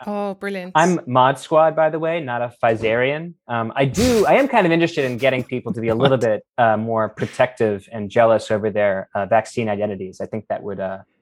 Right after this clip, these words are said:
Speaker 2: that would maybe help uptake among, you know, vax hesitant Republicans that nonetheless like team sports, you know, might like to
Speaker 3: Ah.
Speaker 2: join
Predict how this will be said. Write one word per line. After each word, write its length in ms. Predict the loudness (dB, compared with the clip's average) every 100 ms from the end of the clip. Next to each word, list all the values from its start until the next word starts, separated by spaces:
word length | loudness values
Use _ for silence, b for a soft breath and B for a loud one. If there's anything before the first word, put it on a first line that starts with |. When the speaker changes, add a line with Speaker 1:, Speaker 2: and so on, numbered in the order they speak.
| _ _ _
Speaker 2:
that 140 | -4 -2
would 200 | -6 -10 _ -6
maybe 240 | -4 -4
help 340 | 0 0 2 -2
uptake 480 | -4 -2 -2 -4 -8
among, 380 | -6 -6 -6 -12 b b b b
you 60 | -2
know, 180 | -2 -6 b _ -2
vax 380 | 2 4 2 -4
hesitant 420 | 0 2 0 -2
Republicans 600 | 0 0 0 0 -4 -6
that 100 | -2
nonetheless 520 | 0 0 2 2 0
like 240 | 0 0 -2
team 240 | -8 -6
sports, 680 | -6 -4 0 0 0 -14 -20 _ _
you 40 | 0
know, 120 | 0
might 440 | 2 2 2 0 2
like 160 | 2
to 100 | 0
Speaker 3:
Ah. 40 | -6
Speaker 2:
join 840 | -6 0 2 4 4 0 -4